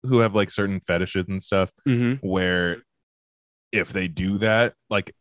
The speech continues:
Speaker 1: even, like, a non-sexual thing, they come.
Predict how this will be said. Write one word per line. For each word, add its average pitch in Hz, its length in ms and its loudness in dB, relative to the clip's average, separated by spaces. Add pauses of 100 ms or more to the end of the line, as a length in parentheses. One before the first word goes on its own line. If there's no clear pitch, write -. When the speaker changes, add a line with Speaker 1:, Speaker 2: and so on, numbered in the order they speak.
Speaker 1:
even, 156 220 2
like, 240 140 4
a 101 40 4
non-sexual 101 960 0
thing, 107 480 -4 (480)
they 92 220 -2
come. 85 500 -6